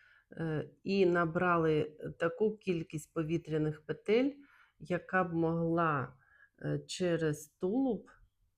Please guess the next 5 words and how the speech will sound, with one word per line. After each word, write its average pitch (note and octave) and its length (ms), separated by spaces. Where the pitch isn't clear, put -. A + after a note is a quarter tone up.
з'єднатися F3+ 1000
з F#3 80
протилежною E3 840
стороною. D3 800
Отак. - 680